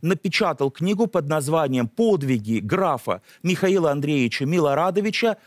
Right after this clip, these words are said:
в Отечественную войну тысяча восемьсот двенадцатого года».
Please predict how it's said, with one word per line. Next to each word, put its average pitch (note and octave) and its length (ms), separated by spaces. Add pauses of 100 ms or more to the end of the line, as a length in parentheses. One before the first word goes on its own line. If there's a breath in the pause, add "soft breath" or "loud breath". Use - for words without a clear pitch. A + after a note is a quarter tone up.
(140 soft breath)
в B2+ 160
Отечественную D3 880
войну C#3 520 (220 soft breath)
тысяча F#3+ 380
восемьсот C#3+ 480
двенадцатого B2 640
года». G2+ 320